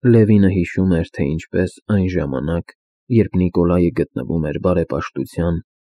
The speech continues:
պահքի, վանականների, եկեղեցական ժամասացության շրջանում, երբ նա կրոնի մեջ փնտրում էր օգնություն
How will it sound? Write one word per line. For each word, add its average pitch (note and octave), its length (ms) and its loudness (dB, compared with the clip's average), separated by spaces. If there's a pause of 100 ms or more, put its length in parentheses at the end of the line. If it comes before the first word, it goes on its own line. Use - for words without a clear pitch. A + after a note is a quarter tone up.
(220)
պահքի, F2+ 480 -2 (460)
վանականների, D#2+ 880 0 (580)
եկեղեցական F2+ 920 0
ժամասացության D#2+ 840 -4
շրջանում, D#2+ 720 -2 (760)
երբ G2+ 300 2
նա F2+ 160 4
կրոնի D#2+ 440 0
մեջ E2+ 300 -2
փնտրում F2 460 -4
էր D2+ 180 -4
օգնություն E2 680 -4